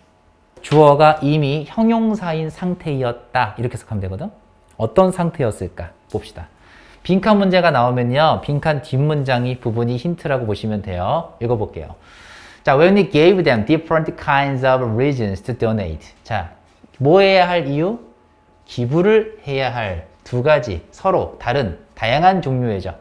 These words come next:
다양한 종류의 이유들을 주었을 때.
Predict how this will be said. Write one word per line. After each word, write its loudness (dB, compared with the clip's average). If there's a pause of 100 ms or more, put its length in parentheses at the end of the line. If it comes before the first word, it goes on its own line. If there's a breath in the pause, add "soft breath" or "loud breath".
(300 soft breath)
다양한 2
종류의 -2
이유들을 -4 (180)
주었을 -6
때. -20